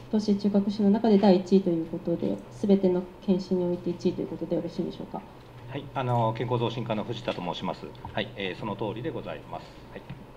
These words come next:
Speaker 1: と、そうすると二年連続で同じような結果、それとも、
Speaker 2: そうですね、
Speaker 1: その、
Speaker 2: 結果とすると。
Speaker 1: それ以前は？
Speaker 2: それ以前は、
Speaker 1: はい。
Speaker 2: あの、このがん検診のこの国の指針というのがですね、えー、二十八年度からですね、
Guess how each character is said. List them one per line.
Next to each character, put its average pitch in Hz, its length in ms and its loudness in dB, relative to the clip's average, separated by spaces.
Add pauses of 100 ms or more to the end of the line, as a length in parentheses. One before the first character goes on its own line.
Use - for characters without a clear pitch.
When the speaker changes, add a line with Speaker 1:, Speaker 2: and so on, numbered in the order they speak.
(400)
Speaker 1:
と、 247 100 8
そ 302 140 12
う 349 40 12
す 349 120 8
る 359 80 8
と 302 120 10
二 320 180 12
年 320 280 12
連 240 240 8
続 247 300 0
で 302 320 6 (200)
同 214 180 6
じ 202 80 6
よ 202 60 10
う 190 40 8
な 175 80 4
結 175 160 -4
果、 180 100 -2
そ 277 120 2
れ 277 40 2
と 277 100 8
も、 202 60 6
Speaker 2:
そ 185 140 2
う - 220 -16
で - 80 -12
す - 120 -4
ね、 294 80 6
Speaker 1:
そ - 20 4
の、 277 60 0
Speaker 2:
結 269 160 -4
果 302 80 4
と 302 60 6
す 330 40 6
る 339 60 6
と。 320 60 2
Speaker 1:
そ 302 60 8
れ 277 40 8
以 254 40 6
前 214 180 4
は？ 233 260 0 (380)
Speaker 2:
そ 220 80 -2
れ 226 120 0
以 240 120 -4
前 226 160 0
は、 202 80 0
Speaker 1:
は 202 320 2
い。 156 40 2
Speaker 2:
あ - 40 -4
の、 156 720 -4
こ 156 80 -2
の 147 80 -4
が 165 100 2
ん 196 60 0
検 220 200 -4
診 196 80 -4
の 156 80 -4
こ 123 120 -6
の 113 100 -6
国 123 220 -6
の 131 100 -6
指 127 140 -10
針 131 200 -8
と 135 120 -8
い 139 60 -4
う 131 40 -6
の 117 80 -6
が 90 80 -8
で 85 100 -10
す - 100 -18
ね、 92 240 -8
え 98 280 -6
ー、 - 20 -10
二 180 120 -4
十 190 140 -4
八 123 260 -8
年 127 260 -8
度 110 80 -6
か 95 140 -10
ら - 100 -6
で - 120 -12
す - 100 -18
ね、 95 240 -8